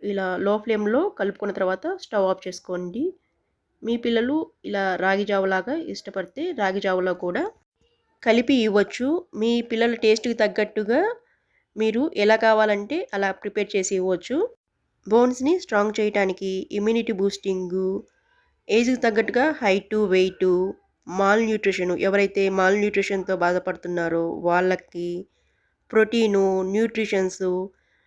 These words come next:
ఇలా చాలా హెల్త్ బెనిఫిట్స్ ఉన్నాయి ఈ లడ్డు వల్ల. ఈ పౌడర్‌ని లడ్డూలాగా, లేదంటే పౌడర్‌లాగా,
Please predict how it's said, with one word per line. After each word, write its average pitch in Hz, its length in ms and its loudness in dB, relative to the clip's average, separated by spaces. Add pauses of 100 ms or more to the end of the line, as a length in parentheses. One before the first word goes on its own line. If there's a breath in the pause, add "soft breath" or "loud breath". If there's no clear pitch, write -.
(540)
ఇలా 208 200 0 (120)
చాలా 202 560 4
హెల్త్ 247 340 0
బెనిఫిట్స్ 214 440 -2
ఉన్నాయి 196 400 -2 (160)
ఈ 190 120 -2 (240)
లడ్డు 180 320 0
వల్ల. 185 320 0 (1040)
ఈ 233 140 0
పౌడర్‌ని 226 560 2 (120)
లడ్డూలాగా, 185 680 2 (200)
లేదంటే 190 400 -2
పౌడర్‌లాగా, 185 760 0